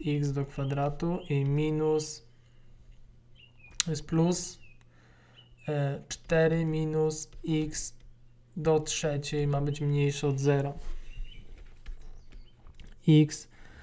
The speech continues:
do trzeciej minus cztery x kwadrat dodać x do trzeciej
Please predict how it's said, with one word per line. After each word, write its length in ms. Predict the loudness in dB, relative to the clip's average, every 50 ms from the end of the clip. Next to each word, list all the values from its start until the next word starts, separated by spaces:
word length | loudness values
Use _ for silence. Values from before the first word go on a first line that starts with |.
| -20 -20 -20 -20 -8 2 6
do 140 | 8 8 8
trzeciej 600 | 8 6 4 6 6 6 6 6 6 6 8 8
minus 720 | 10 10 10 10 8 8 4 0 -2 -4 -8 -14 -14 -16 -18 -20 -20 -20 -20 -20 -20 -16 -12
cztery 720 | -12 -12 -12 -2 4 6 8 10 10 10 8 6 2 -4 -10 -12 -4 0 2
x 220 | 2 2 0 -2
kwadrat 640 | -4 4 8 10 10 10 10 10 8 8 6 6 8
dodać 480 | 10 10 10 10 8 4 2 0 -6 -4 2 4
x 260 | 6 6 6 6 4
do 200 | 4 2 0 0
trzeciej 760 | -2 -6 -6 -2 2 2 2 2 4 6 6 8 8 6 4